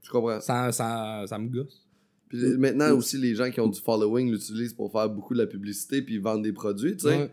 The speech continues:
Speaker 3: Ouais.
Speaker 1: Fait que t'as l'impression de suivre quelqu'un, mais en fait, tu suis genre comme quelqu'un qui a eu des
Speaker 2: Que tu stockes
Speaker 1: repas
Speaker 2: avant, ouais.
Speaker 1: gratuits, qui a eu des bas gratuits, puis là, qui fait comme, « Oh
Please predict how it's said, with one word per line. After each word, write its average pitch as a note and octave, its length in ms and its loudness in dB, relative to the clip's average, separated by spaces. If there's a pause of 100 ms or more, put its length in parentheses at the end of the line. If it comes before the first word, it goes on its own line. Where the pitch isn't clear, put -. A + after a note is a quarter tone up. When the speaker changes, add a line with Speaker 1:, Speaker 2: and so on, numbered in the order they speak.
Speaker 3:
Ouais. G#2 240 2
Speaker 1:
Fait C3 160 6
que - 40 -16 (320)
t'as C#3+ 140 6
l'impression C3+ 400 4
de C#3+ 60 0
suivre C#3 280 0
quelqu'un, C3+ 540 4
mais D3+ 120 4
en A#2+ 120 0
fait, C#3 400 2 (480)
tu - 100 -6
suis C3 360 0
genre B2 220 6
comme A#2+ 240 0
quelqu'un B2+ 420 2
qui B2+ 220 0
a A2+ 360 2
eu A#2 220 0
des A2+ 240 -2
Speaker 2:
Que C#3 60 6
tu A2 100 4
stockes A2 300 2
Speaker 1:
repas B2 160 6
Speaker 2:
avant, B2 180 6
ouais. B2 100 0
Speaker 1:
gratuits, A#2 460 -2
qui A#2+ 80 -2
a A#2 60 2
eu A2+ 80 2
des A2 180 0
bas G#2+ 320 4
gratuits, A#2+ 600 -2
puis A#2 100 -6
là, A#2 80 -2
qui G2 60 -12
fait A2+ 160 2
comme, « A#2 180 2 (400)
Oh E3 180 8